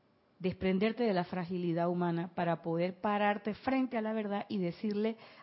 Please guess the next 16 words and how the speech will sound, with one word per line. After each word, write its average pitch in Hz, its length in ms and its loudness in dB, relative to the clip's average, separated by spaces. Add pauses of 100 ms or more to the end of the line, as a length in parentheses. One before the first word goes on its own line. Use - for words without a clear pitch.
ante 185 300 -2
ti 240 140 -2
con 240 220 0
resolución. 165 920 -2 (320)
¿La 196 120 0
resolución 196 600 2
de 247 120 2
cuál? 247 240 -2
De 180 120 -4
que 175 160 -2
no 196 420 2
voy 180 680 4
a 170 120 -2
echar 165 340 0
para 175 200 0
atrás 156 360 -4